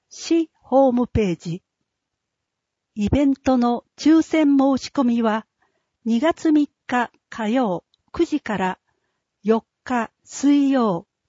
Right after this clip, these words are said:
十七時。ライン申し込み可能。ホームページ番号一ゼロ六四三二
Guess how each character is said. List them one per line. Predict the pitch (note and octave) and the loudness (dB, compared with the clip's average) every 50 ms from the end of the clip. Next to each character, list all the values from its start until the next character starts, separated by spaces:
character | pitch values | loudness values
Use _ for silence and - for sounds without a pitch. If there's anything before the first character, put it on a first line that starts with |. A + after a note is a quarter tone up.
| G3+ | -16
十 | - - B3+ D4 D4+ D4+ C#4 | -6 0 2 4 4 4 2
七 | - - - - - C#4 B3+ | -2 -6 -12 -6 -2 -2 0
時。 | - G3+ E3 F#3+ - _ _ _ _ _ _ _ _ _ _ _ _ _ _ _ _ _ - | 0 -2 -6 -6 -8 _ _ _ _ _ _ _ _ _ _ _ _ _ _ _ _ _ -6
ラ | - G#3+ A#3+ | -4 -2 0
イ | C#4 D#4 D#4+ D#4 | 2 4 4 4
ン | D#4 D4+ C#4+ C#4 - | 2 0 -2 -4 -4
申 | A3 A#3 C4+ C4+ C#4 | -2 0 2 2 2
し | C4+ - - | 0 -4 -6
込 | - C4+ B3 A#3+ | -2 -2 0 0
み | A#3+ A#3+ A#3+ - _ _ | 0 -2 -2 -6 _ _
可 | - - A3 G3 | -12 -8 -6 -4
能。 | G3 G3+ G3 F#3 F3+ F3+ F#3 G3 _ _ _ _ _ _ _ _ _ _ _ _ _ _ _ _ _ _ _ _ _ _ _ _ _ _ _ _ | -2 -2 -2 0 -2 -2 -4 -6 _ _ _ _ _ _ _ _ _ _ _ _ _ _ _ _ _ _ _ _ _ _ _ _ _ _ _ _
ホ | _ - D4+ D#4+ E4 | _ 0 2 2 4
ー | D#4+ | 4
ム | D#4 E4 - | 2 2 2
ペ | - C#4+ D4+ D4+ | 0 0 0 0
ー | C#4+ | -2
ジ | - C#4 C#4+ | -2 -2 0
番 | - C4+ B3 G#3+ G3+ | 0 0 -2 -2 -4
号 | F3 F3+ F3+ E3+ E3+ F3+ G3 _ _ _ _ _ _ _ _ _ _ _ | -4 -2 -2 0 -2 -2 -6 _ _ _ _ _ _ _ _ _ _ _
一 | - B3+ - - E4+ F4 E4 | -8 -6 -2 2 2 2 4
ゼ | - F4+ E4+ | 4 2 2
ロ | D4+ A#3+ G3 F#3 - | 2 2 0 -2 -2
六 | - F3+ F#3+ - - D4 D4+ C4+ | -4 -4 -4 -2 0 0 2 2
四 | D4 C#4 A#3+ G3+ E3+ F3+ | 2 0 0 -2 -6 -8
三 | G3 - - - B3+ B3+ B3+ B3+ B3+ B3+ | -10 -12 -8 -4 -4 -2 0 0 0 0
二 | B3+ A#3+ G3+ E3+ E3 | 0 0 -2 -4 -6